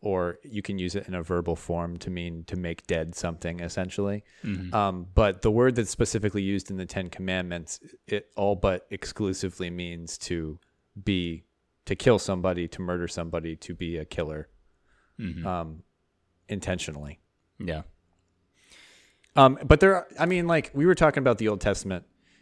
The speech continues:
Speaker 1: and in the law, you're right. Like, there are times when, you know, we see that people are commanded to be put to death because of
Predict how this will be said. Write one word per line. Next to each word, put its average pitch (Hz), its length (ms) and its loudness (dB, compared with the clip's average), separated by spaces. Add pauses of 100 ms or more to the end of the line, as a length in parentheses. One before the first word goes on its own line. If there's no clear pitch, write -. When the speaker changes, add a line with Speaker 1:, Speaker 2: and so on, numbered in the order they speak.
(200)
Speaker 1:
and 107 320 0 (640)
in 131 220 2
the 120 80 4
law, 107 440 8
you're 98 240 0
right. 101 300 2
Like, 90 220 -4
there 95 340 2 (320)
are 104 200 2
times 98 480 -2
when, 92 220 -8 (360)
you 107 120 -10
know, 85 320 -6 (380)
we 101 160 -4
see 95 300 -2
that 87 200 -4
people 95 320 -4
are 85 220 0
commanded 87 480 -8
to 87 60 -10
be 85 120 -6
put - 200 -8
to 87 100 -10
death 85 260 -4
because 87 360 -6
of 85 140 -8